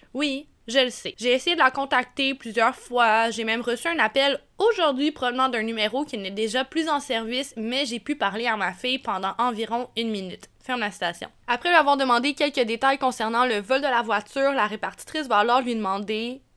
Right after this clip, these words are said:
ouvre la station, « Mais c'est qui la personne qui la détient ? Est-ce qu'on a un nom ? » Ferme la station. Suite de quoi, Casey Anthony va hésiter une demi-seconde avant de donner le nom complet de Zanny, que je vous ai nommé plus tôt, Zanenda Fernandez Gonzalez,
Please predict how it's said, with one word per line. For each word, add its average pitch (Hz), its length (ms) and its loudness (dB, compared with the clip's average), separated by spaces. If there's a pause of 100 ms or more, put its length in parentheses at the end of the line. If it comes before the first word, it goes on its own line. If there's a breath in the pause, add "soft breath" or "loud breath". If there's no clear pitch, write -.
(100)
ouvre 196 140 -2
la 190 140 0
station, « 233 540 0
Mais 220 440 2
c'est 233 220 -4
qui - 180 0
la 285 140 4
personne 247 340 -2
qui - 80 -2
la 202 140 6
détient ? 208 340 -4
Est-ce 196 140 -8
qu'on 226 180 0
a 240 60 2
un 214 120 0
nom ? » 190 300 -2 (300)
Ferme 214 200 0
la 190 120 0
station. - 400 -2
Suite 320 260 0
de 285 80 2
quoi, 302 220 6
Casey 285 440 0
Anthony 262 500 2
va 214 220 2
hésiter 269 600 -2
une 240 160 0
demi-seconde 277 720 2
avant 226 240 4
de 208 100 -2
donner 233 480 0
le 262 260 2
nom 254 200 4
complet 240 580 2
de 220 360 4 (100)
Zanny, 214 480 0
que 214 140 -4
je 190 60 -8
vous 202 100 -6
ai 202 40 -2
nommé 196 300 -4
plus 196 240 -16
tôt, 269 320 2
Zanenda 208 560 2
Fernandez 202 560 -4 (200)
Gonzalez, 214 720 0